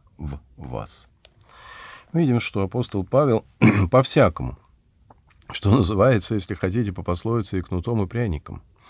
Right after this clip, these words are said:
по-всякому призывает, главное, исправить бы путь их жизни, и чтобы они пришли к покаянию и этим самым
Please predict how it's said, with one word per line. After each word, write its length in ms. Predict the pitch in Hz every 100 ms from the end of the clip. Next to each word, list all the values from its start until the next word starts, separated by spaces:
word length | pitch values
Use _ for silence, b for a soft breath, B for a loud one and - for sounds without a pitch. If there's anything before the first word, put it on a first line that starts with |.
| B B B B B
по-всякому 640 | 87 82 123 139 123 107
призывает, 600 | 90 85 87 85 117 113
главное, 760 | 80 78 85 110 127 123 120 117 -
исправить 680 | 87 - 82 87 101 98
бы 180 | 90 87
путь 580 | 82 - 92 85 - - _ _ - _ -
их 440 | 85 104 117 - _ _ -
жизни, 640 | 78 80 98 107 113 113 _
и 300 | 90 85 92 -
чтобы 340 | - - 76 73
они 220 | 71 78
пришли 420 | 82 82 - 78
к 100 | -
покаянию 680 | - - 69 82 101 95 101 b b -
и 140 | 76
этим 220 | 69 67
самым 480 | 65 76 76 76 73